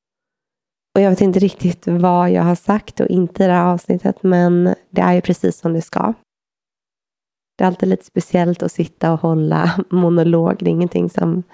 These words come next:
jag är van med. Jag är van att intervjua, ha tusen frågor till andra. Men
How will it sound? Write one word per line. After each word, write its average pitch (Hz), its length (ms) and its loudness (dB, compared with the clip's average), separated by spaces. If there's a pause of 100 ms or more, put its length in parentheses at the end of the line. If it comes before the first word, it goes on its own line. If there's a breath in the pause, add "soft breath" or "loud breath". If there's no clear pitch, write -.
(240 loud breath)
jag 170 180 2
är 170 40 2
van 170 300 0
med. 196 240 -2
Jag 202 120 -4
är 180 40 0
van 175 200 0
att 175 120 -2
intervjua, 180 640 0 (300)
ha 185 100 0
tusen 180 360 -4
frågor 180 260 0
till 190 140 -2
andra. 185 280 0 (1300 loud breath)
Men 202 640 4